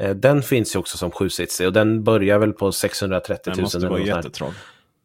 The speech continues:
Speaker 1: Men den är ju, den har ju noll utrymme.
Speaker 2: Ja.
Speaker 1: För när du har, det fick jag en frå-, jag har, känner en, eh, familj som är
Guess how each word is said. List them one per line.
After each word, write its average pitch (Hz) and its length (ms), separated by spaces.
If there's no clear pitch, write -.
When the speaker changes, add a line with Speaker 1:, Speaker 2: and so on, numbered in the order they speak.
Speaker 1:
Men 113 320
den 110 280
är 95 160
ju, 95 500
den 90 220
har 92 140
ju 87 160
noll 101 400
utrymme. 92 420
Speaker 2:
Ja. 85 40
Speaker 1:
För 87 100
när 120 100
du 131 80
har, 135 340
det 143 200
fick 151 180
jag 143 40
en 127 160
frå-, 117 80
jag 123 100
har, 127 260
känner 135 260
en, 98 260
eh, 92 200
familj 90 380
som 98 220
är 98 500